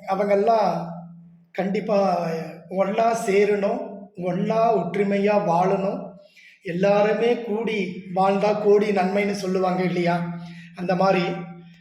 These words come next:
நீங்க எல்லாம் நல்லா இருக்கணும். இந்த மை உங்களுக்கு உதவி செய்யும். யாரு எங்க பிரிஞ்சு போயிருந்தாலும் சரி, எந்த ஊர்ல இருந்தாலும் சரி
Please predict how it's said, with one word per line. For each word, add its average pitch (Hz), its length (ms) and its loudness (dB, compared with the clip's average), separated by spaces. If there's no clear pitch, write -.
நீங்க 185 200 0
எல்லாம் 214 300 4
நல்லா 196 260 4
இருக்கணும். 196 420 2
இந்த 202 300 0
மை 208 220 2
உங்களுக்கு 196 420 2
உதவி 190 280 2
செய்யும். 180 380 -4
யாரு 202 420 2
எங்க 202 280 2
பிரிஞ்சு 208 340 0
போயிருந்தாலும் 190 560 0
சரி, 185 180 -2
எந்த 185 360 0
ஊர்ல 202 320 2
இருந்தாலும் 190 460 0
சரி 196 200 0